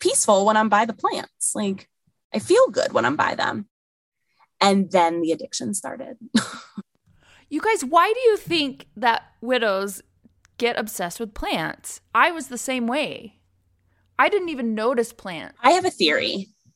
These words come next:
Speaker 1: but it's a little hippy dippy. It's a little hippy dippy. So I, in the process of trying to heal, I have learned a lot more about, like, different grounding techniques and things like that.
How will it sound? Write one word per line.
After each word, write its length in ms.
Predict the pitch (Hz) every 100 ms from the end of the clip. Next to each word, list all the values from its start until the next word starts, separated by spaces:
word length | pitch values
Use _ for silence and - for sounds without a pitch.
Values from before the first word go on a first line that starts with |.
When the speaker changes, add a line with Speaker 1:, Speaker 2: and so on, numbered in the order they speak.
| -
Speaker 1:
but 100 | 226
it's 140 | -
a 40 |
little 280 | 247 254 294
hippy 260 | 285 330 269
dippy. 480 | 175 151 - - 190 _
It's 140 | 208 -
a 80 | 214
little 280 | 220 220
hippy 260 | 226 214 180
dippy. 340 | 147 - -
So 580 | 190 - 214 202 190 190 - _ _ _ _ _ -
I, 520 | 202 208 226 233 233 - -
in 160 | 262
the 80 | 320
process 460 | 269 214 - 190 196
of 200 | 180 -
trying 320 | 208 185 196
to 60 |
heal, 500 | 208 - 156 139 - -
I 220 | 180 180
have 220 | 185 180 170 _ _ _ _ -
learned 500 | 196 202 208 208 202
a 60 |
lot 220 | 190 175
more 180 | 180 170
about, 220 | 165 170
like, 160 | 165 165
different 320 | 165 156 143
grounding 420 | 202 190 190 190
techniques 560 | 190 185 - 175 165 -
and 100 | 175
things 260 | 165 165 160
like 140 | 156 -
that. 280 | 143 139